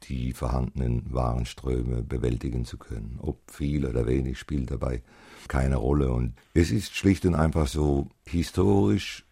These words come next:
und auch theoretisch, das ist sehr, sehr gut untermauert. Ähm, in der Nationalökonomie wird nur leider,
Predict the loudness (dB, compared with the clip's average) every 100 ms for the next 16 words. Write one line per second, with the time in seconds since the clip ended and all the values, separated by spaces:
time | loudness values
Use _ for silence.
0 | _ _ 0 0 0 -2 0 4 4 4
1 | 4 2 -2 -10 -12 -10 -8 -6 -10 -8
2 | 0 2 0 0 0 0 -2 -2 -4 -4
3 | -4 -2 -2 0 0 0 -2 -6 -20 -20
4 | -20 -8 2 4 6 4 2 2 2 2
5 | 2 0 0 2 4 2 0 0 0 2
6 | 0 0 0 0 0 2 2 2 2 0